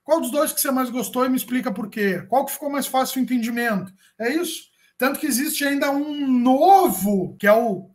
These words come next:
nux, New User Experience, que nada mais é do que eu ensinar ainda meu cliente como que ele tem que usar o aplicativo.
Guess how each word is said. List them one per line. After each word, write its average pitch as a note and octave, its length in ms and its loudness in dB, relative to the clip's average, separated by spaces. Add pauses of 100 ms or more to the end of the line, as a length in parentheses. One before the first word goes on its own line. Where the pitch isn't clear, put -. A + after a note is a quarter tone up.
nux, G3 840 -2
New A#3+ 680 -2
User A3 480 -2 (100)
Experience, D#3 800 -8
que F#3+ 80 -8
nada G3 160 -2
mais F3+ 220 -4
é F#3+ 100 -4
do F#3+ 140 -6
que G3 320 -4 (460)
eu F3+ 200 -2
ensinar A#3+ 800 -2
ainda A3 300 -2
meu G3+ 160 0
cliente G3+ 720 -6
como A3 300 -4
que A#3 80 -8
ele A3+ 140 -4
tem A3+ 180 -4
que G#3+ 100 -10
usar F#3+ 560 -6 (300)
o G3+ 120 -2
aplicativo. G3+ 760 -4